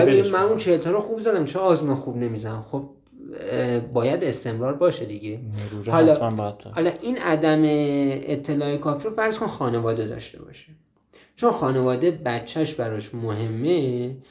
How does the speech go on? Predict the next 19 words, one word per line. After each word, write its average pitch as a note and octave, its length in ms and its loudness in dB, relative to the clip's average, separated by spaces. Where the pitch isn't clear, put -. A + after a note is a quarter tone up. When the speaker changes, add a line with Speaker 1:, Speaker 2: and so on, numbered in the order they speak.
Speaker 1:
چند G3 220 -2
تا G3 80 2
اتفاق D3 420 0
میفته. A#2 500 -4
بعضن C#3+ 420 2
میره D3+ 360 0
منبع C3+ 720 0
اضافه C#3+ 360 -2
می‌خره. C3 540 -4
Speaker 2:
که C3+ 140 6
اصلاً B2+ 180 6
Speaker 1:
آره. - 100 -2
Speaker 2:
خود E3+ 180 8
کتاب A#2 320 0
اضافی A2+ 340 -2
گوش A#2 180 -4
Speaker 1:
آره. A#2+ 100 -2
Speaker 2:
اتاق A#2 320 0
ببینی، C#3+ 720 0